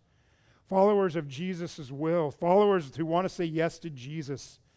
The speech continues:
Most of our relational, financial, even spiritual nightmare stories, those nightmare stories could have and would have been avoided if we had asked this question, if we had followed through with it.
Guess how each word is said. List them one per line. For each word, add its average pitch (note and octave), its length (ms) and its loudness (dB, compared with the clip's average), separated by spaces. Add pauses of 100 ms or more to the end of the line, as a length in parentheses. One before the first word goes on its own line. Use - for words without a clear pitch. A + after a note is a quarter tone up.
(540)
Most F#3+ 360 -4
of G#3 120 -4
our F3 380 2 (240)
relational, E3+ 720 -2
financial, E3 840 -4
even E3+ 280 -4
spiritual F3+ 800 -4
nightmare D#3 580 -2
stories, C#3+ 720 -10 (1600)
those F3 300 0
nightmare F3 460 -2
stories F#3 680 -6
could F#3+ 300 -4
have G3+ 320 0
and D3 240 -6
would F3+ 140 0
have E3+ 200 -2
been F3 160 -4
avoided D3+ 640 -6 (840)
if F3+ 160 -8
we F#3 140 -6
had E3+ 100 -2
asked G3+ 360 -6
this - 200 -18
question, - 480 -18 (1000)
if G3+ 140 -4
we G#3+ 120 -4
had D#3+ 140 -4
followed F#3+ 580 0
through E3 260 -4
with C3 240 -10
it. B2+ 140 -20